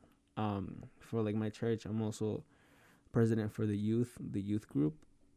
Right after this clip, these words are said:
and it's nothing related to student government youth group. Like, student government president, student government, you know, it's nothing related to that. The youth group is, like, completely different.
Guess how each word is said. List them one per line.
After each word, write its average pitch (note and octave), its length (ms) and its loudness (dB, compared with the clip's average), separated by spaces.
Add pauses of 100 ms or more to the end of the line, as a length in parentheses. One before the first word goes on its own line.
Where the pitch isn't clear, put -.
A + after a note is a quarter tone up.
(140)
and G#2+ 340 0 (440)
it's A2+ 180 0
nothing A#2 460 4
related A2 340 0
to - 140 -8
student G#2+ 280 -2
government G#2 400 -2
youth G#2 300 -4
group. B2+ 320 -4 (360)
Like, - 140 -8
student C3+ 300 6
government A#2+ 400 4 (880)
president, G#2 500 -2
student G#2+ 240 -4
government, G2+ 500 -4
you G#2 120 -2
know, G2+ 200 -4
it's G2+ 120 -4
nothing A2 260 0
related G#2 240 -2
to A#2 100 -6
that. A#2 200 -2
The G#2 80 -2
youth G#2 160 0
group - 300 -2
is, G#2 80 0
like, F#2 120 -6
completely G#2+ 300 0
different. A#2 440 0